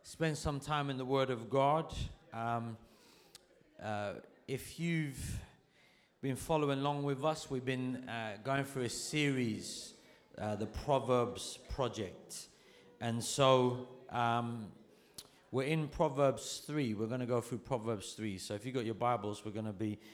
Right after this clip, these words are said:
basically all the way through Proverbs three. And then, um, uh, this will give you a greater understanding about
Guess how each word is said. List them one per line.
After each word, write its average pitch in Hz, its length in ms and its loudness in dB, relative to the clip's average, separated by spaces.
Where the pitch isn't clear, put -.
basically 131 680 0
all 143 260 0
the 131 80 2
way 123 200 4
through 117 260 -4
Proverbs 113 680 -2
three. 107 440 -4
And 104 240 -2
then, 104 380 -2
um, 101 560 -6
uh, 85 600 -8
this 107 180 -8
will 104 80 -2
give 101 220 -2
you 107 100 0
a 101 60 -2
greater 104 360 -2
understanding 104 840 -4
about 101 460 -4